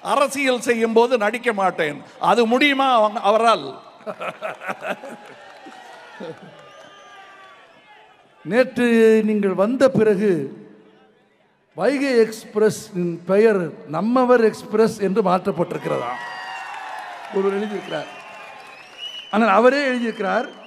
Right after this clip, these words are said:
Speaker 2: "நீ-, நீங்கள் வந்த பிறகு வைகை எக்ஸ்பிரஸ் நம்மவர் எக்ஸ்பிரஸ் என்று பெயர் மாறிவிட்டது. என்ன கமல் சார், திடீர்னு ரயில்ல கிளம்பிட்டீங்க?"
Speaker 1: ரயில்ல கிளம்பிட்டீங்க, அது வேற ஒருத்தர் கூட கோவமா பேசியிருக்கார்.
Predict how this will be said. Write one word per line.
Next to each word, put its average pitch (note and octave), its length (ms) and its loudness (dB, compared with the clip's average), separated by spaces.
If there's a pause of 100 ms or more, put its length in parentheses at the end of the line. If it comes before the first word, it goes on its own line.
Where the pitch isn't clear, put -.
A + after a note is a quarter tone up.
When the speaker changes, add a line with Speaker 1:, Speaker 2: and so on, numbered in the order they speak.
(140)
Speaker 2:
"நீ-, G3+ 200 -12
நீங்கள் G3+ 280 4
வந்த A3 320 4
பிறகு A#3 480 0
வைகை A3 380 -2
எக்ஸ்பிரஸ் G3+ 540 -6
நம்மவர் G#3+ 360 2
எக்ஸ்பிரஸ் G3 460 -2
என்று F#3+ 240 -6
பெயர் G3 260 -4
மாறிவிட்டது. C#3 840 -8 (1080)
என்ன G#3+ 260 2
கமல் C4+ 300 2
சார், E3+ 360 -2 (1000)
திடீர்னு G#3+ 560 4
ரயில்ல B3 300 2
கிளம்பிட்டீங்க?" E3 800 0 (1000)
Speaker 1:
ரயில்ல A3 300 -4
கிளம்பிட்டீங்க, F3 600 -6
அது D#3 280 -4
வேற A3 300 2
ஒருத்தர் G#3 200 -6
கூட G#3 160 -4
கோவமா F3+ 480 0
பேசியிருக்கார். C3 440 -6